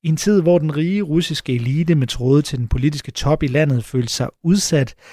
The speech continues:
blev det set som værende ret smart at sikre sig en vis form for offentlig bevågenhed i Vesten, så man ikke så nemt ville kunne blive skaffet af vejen. Med en engelsk fodboldklub, der fulgte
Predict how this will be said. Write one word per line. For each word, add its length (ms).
blev 160
det 80
set 260
som 340
værende 240
ret 220
smart 580
at 80
sikre 340
sig 280
en 160
vis 180
form 300
for 260
offentlig 480
bevågenhed 720
i 160
Vesten, 420
så 140
man 120
ikke 180
så 80
nemt 560
ville 140
kunne 180
blive 240
skaffet 580
af 120
vejen. 360
Med 100
en 100
engelsk 340
fodboldklub, 540
der 80
fulgte 360